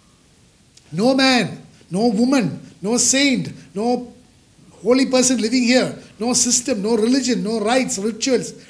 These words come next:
tradition, nothing can save you except the Savior. That is why John the Baptist pointed out to him. John one twenty-nine, "Behold the Lamb of God who taketh away the sin of the world."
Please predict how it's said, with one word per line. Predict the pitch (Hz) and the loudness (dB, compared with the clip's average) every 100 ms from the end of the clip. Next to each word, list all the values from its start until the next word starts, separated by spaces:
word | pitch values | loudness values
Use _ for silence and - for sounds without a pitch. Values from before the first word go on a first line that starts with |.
| _ | _
tradition, | 202 220 269 214 165 - - | -4 0 0 -2 -4 -10 -10
nothing | 220 240 262 | -6 -4 -2
can | 240 | -2
save | 185 214 190 | -2 -2 -4
you | 131 - - _ _ - | -8 -18 -20 _ _ -18
except | 185 - 185 | -8 -6 -6
the | 160 | -4
Savior. | - 196 180 143 76 - _ _ _ _ _ _ _ _ - | -4 -4 -6 -10 -14 -20 _ _ _ _ _ _ _ _ -16
That | 156 | -8
is | 151 196 | -6 -4
why | 170 | -4
John | 156 180 190 | -4 -4 -4
the | |
Baptist | 185 190 190 185 196 | -4 -4 -6 -6 -6
pointed | 196 202 202 | -6 -6 -4
out | 196 | -4
to | 190 | -4
him. | 180 180 123 - _ _ _ _ _ _ _ _ _ _ _ 139 | -6 -6 -12 -20 _ _ _ _ _ _ _ _ _ _ _ -10
John | 180 185 180 | -6 -4 -4
one | 196 | -4
twenty-nine, | 196 196 196 185 139 | -4 -4 -2 -4 -4
"Behold | 160 160 202 196 | -2 0 0 0
the | 185 | -2
Lamb | 190 202 | -2 -2
of | 185 | -4
God | 180 196 202 180 - - | -2 0 -2 -6 -16 -10
who | 190 | -8
taketh | 180 196 202 196 | -4 -2 -2 -4
away | 190 | -4
the | 190 185 | -4 -4
sin | - 190 | -4 -6
of | 170 | -8
the | |
world." | 160 160 135 | -8 -10 -14